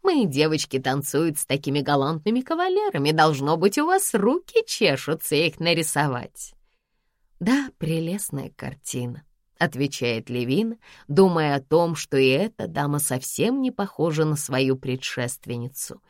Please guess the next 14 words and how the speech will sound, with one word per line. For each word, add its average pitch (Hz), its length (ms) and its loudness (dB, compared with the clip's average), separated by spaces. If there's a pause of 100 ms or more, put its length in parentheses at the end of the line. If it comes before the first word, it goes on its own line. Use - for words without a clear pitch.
(480)
«Будь 208 400 4
здесь 170 460 4
мистерис 175 760 0
Пойнтс, - 680 2
она 180 260 2
бы 170 140 2
кружила 175 540 4
вокруг 170 440 0
танцующих, 170 1000 0 (320)
орлиным 208 680 6
взором 214 460 4
подмечая 180 640 2
малейшие 175 680 2
вольности». 120 880 -6